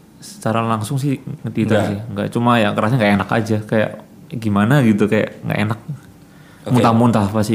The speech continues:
Speaker 1: gitu.
Speaker 2: Nah, setelah itu, terus kemudian kamu, eh, kemasukan dan itu tadi, apa yang terus akhirnya membuat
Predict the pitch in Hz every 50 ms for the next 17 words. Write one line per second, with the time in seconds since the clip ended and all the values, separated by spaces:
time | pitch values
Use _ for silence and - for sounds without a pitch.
0 | 104 101 104 101 - - - - 104 85 82 - - 110 - - - 117 120 -
1 | - 131 120 117 - - 113 113 151 196 - - 113 107 107 - 117 107 107 104
2 | 104 104 104 101 101 104 101 101 101 101 101 101 101 104 - - - - - -
3 | - - 107 104 101 98 98 95 95 95 95 95 98 95 95 95 95 - - -
4 | - - - - - - - - - 120 107 107 104 104 101 - 104 101 101 101
5 | 98 90 98 101 95 107 101 92 90 - 135 160 165 - - - - - - -
6 | - - - - 151 127 110 104 101 101 104 101 98 - 101 101 98 101 98 110
7 | 117 113 107 104 98 92 104 107 107 107 - -